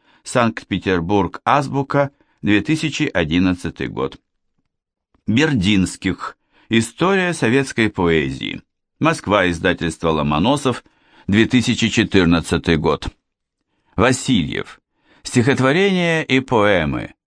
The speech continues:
Новая библиотека поэта. Санкт-Петербург, издательство Д Н К. Две тысячи седьмой год. Золотоносов. Гадюшник. Ленинградская писательская организация.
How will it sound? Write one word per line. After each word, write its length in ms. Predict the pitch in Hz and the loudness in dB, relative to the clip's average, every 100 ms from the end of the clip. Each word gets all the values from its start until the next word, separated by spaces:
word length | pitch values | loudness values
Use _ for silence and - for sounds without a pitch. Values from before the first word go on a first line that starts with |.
| _ _ _ - | _ _ _ 2
Новая 540 | 98 139 151 143 135 | 4 4 2 2 0
библиотека 760 | 113 95 101 98 - 117 110 92 | -2 0 0 0 0 -2 0 -2
поэта. 720 | - 92 85 67 - - - _ _ _ _ _ | 0 2 2 0 -4 -10 -10 _ _ _ _ _
Санкт-Петербург, 1120 | - 165 185 - - 160 151 127 139 143 123 | 0 0 2 -2 -6 0 0 0 0 0 0
издательство 680 | 98 90 113 120 104 - 104 | -2 0 0 0 -4 0 0
Д 300 | 80 95 95 | 2 2 2
Н 140 | 92 | 2
К. 300 | - - - - _ _ _ _ | -2 -6 -8 -12 _ _ _ _
Две 220 | 101 151 | 0 0
тысячи 420 | 165 160 156 151 151 | 2 -2 0 -2 -4
седьмой 520 | - 87 76 85 85 | -2 -2 0 2 0
год. 400 | 69 57 - - _ _ _ _ - - | -2 -6 -10 -20 _ _ _ _ -20 -8
Золотоносов. 1200 | 95 120 175 190 190 175 98 76 - 69 - - _ _ _ _ _ | 0 2 2 2 2 4 2 0 -6 -10 -12 -20 _ _ _ _ _
Гадюшник. 1000 | 92 170 139 110 90 - 78 73 - - _ _ _ | 0 0 2 0 0 -2 -2 -4 -12 -20 _ _ _
Ленинградская 840 | 110 117 123 117 180 185 - 147 | 2 4 4 2 0 -2 -2 0
писательская 680 | 131 113 127 117 107 - 95 | 0 0 -2 0 -4 0 2
организация. 920 | 87 87 76 69 71 69 87 90 | 4 2 2 -2 -4 -4 0 2